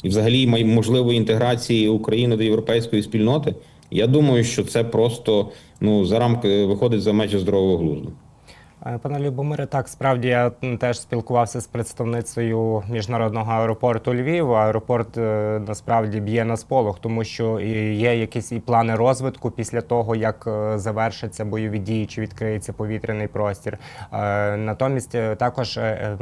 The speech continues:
Speaker 2: представники екологічної інспекції, а, говорять про якісь там можливі встановлення можливих екранів і так далі. Є ризики те, що аеропорт може взагалі, а, якби змінити, е, свій режим роботи в майбутньому з,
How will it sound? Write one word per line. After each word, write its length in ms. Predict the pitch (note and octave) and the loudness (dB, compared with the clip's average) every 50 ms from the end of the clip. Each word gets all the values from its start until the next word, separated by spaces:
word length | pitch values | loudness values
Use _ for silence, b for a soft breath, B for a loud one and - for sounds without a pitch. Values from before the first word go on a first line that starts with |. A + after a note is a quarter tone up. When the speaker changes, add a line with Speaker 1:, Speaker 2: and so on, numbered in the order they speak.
| G2+ - F#2 F#2+ - | -10 -10 -12 -12 -8
Speaker 2:
представники 560 | - A#2 A2+ - - - A#2+ A#2+ A2+ - C3+ | -6 -6 -6 -6 -6 -4 -4 -4 -2 0 0
екологічної 800 | B2 A2+ - A#2+ A2+ A2 A2+ B2+ B2 - - B2 A#2 A#2 A#2 A#2 | 0 0 0 -2 -2 -2 -2 -4 -6 -6 -6 -6 -4 -2 -2 -2
інспекції, 640 | A2+ A2 - - A#2 A2 G#2+ - - - B2 A2+ - B B B B B B | -4 -6 -6 -4 -2 -4 -4 -4 -8 -8 -6 -6 -8 B B B B B B
а, 220 | A2+ A2 A2 G#2+ | -6 -4 -4 -2
говорять 380 | G2 A#2 A#2 B2 A#2 A#2 G2+ - | -2 -2 -2 -2 -2 -4 -4 -4
про 120 | - B2 | -4 -4
якісь 240 | A#2+ A2+ - B2 - | -4 -2 -4 -6 -4
там 160 | - A#2+ A#2 | -4 -4 -4
можливі 520 | A#2+ A#2+ A#2+ A2+ G#2 B2+ B2+ B2+ A#2+ A#2+ | -2 -2 -2 -2 -2 0 0 0 0 -2
встановлення 580 | A2+ - - - A#2+ B2 A#2+ A#2+ B2 A#2+ A#2 A#2 | -4 -4 -6 -6 -4 -2 0 0 0 0 -2 -2
можливих 500 | A2+ A2 G2 - B2 B2 A#2 A2+ G#2+ - | -2 -2 -4 -2 -2 -2 -2 -2 -4 -6
екранів 480 | G#2+ - - A2+ A#2+ B2 B2+ A#2+ A2 G#2+ | -8 -6 -2 0 0 2 0 0 -2 -4
і 60 | G#2+ | -4
так 180 | - A2+ G#2+ | -4 -4 -2
далі. 260 | A2+ A2 A2 A2 A2+ A2+ | 0 0 0 2 0 0
Є 160 | A2+ B2 B2+ | 2 2 2
ризики 360 | C#3+ C#3+ A#2+ G#2 A#2 - B2 | 2 0 -2 -4 -6 -6 -4
те, 180 | - - A#2 A#2 | -4 -2 -2 -2
що 140 | - - | -2 -2
аеропорт 520 | A#2+ A2+ A2+ A2+ A2 - - B2 A2+ - - | 0 0 0 0 -2 0 -2 -2 -2 -2 -4
може 280 | A#2+ A#2 A2+ G#2 A#2+ | -4 -2 -2 -2 -2
взагалі, 520 | A2+ G#2+ G#2+ A2+ G#2+ A2+ A#2 A#2+ B2+ B2+ B2+ B B B B B | -2 0 0 0 0 0 0 0 -2 -4 -4 B B B B B
а, 280 | B G#2 G#2+ G#2 G#2 G#2 | B -6 -4 -2 -2 -2
якби 280 | G#2 G#2 G#2 A2 A#2+ | -2 -2 -2 -2 0
змінити, 580 | G#2+ G#2 A#2 C3 C3 A#2+ B2 B2 B2 B2 - B2 | 0 0 0 0 0 0 -2 -2 -2 -2 -2 -2
е, 640 | A2+ A2+ G#2+ F#2 E2+ F#2+ G#2+ G#2+ G#2+ G#2+ G#2+ G#2+ | 0 0 -2 -2 -4 -4 -2 -2 -2 0 -2 -2
свій 440 | - - - A#2+ A#2 A2+ A2+ G#2+ D#2+ | -4 -6 -4 -4 -2 -2 -2 -2 -2
режим 600 | G2 G#2+ A2+ A2+ G#2+ F#2+ B2 B2 A#2 A#2 A2+ G#2 F2+ G2+ | -2 -2 0 0 0 0 -2 -2 -2 -2 -4 -4 -4 -4
роботи 440 | G#2+ G#2+ G#2+ G#2 A2+ A#2 A2+ A#2+ | -2 -2 -2 -2 -2 -2 -2 -2
в 60 | A2+ A2 | -2 -2
майбутньому 460 | A2+ A2+ A2 G#2 A2+ A#2 A2+ - A#2 A2+ A2+ A2 | 0 -2 -2 -2 -2 -2 -2 -2 -2 -2 -2 -2
з, 360 | G#2 G2 G2 G2+ A2+ A2+ A2+ | -2 -4 -2 -2 -2 -2 -2